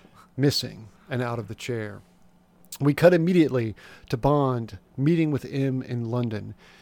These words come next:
and they discuss rogue agent Frank and Mister White's escape and how Frank had infiltrated them for years.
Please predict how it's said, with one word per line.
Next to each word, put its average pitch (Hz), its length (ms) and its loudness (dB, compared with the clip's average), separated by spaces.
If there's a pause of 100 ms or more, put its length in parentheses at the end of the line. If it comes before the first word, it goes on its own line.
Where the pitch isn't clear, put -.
(360)
and 131 120 0
they 131 80 4
discuss - 760 0 (340)
rogue 123 380 0
agent 117 340 -4
Frank - 600 -6 (840)
and 123 160 -2
Mister 120 240 -4
White's 113 300 -6
escape 107 580 -10
and 98 100 -16
how 113 100 -8
Frank 135 420 -6
had 117 240 -8 (180)
infiltrated 120 580 -8
them 113 200 -8
for - 140 -10
years. 113 680 -10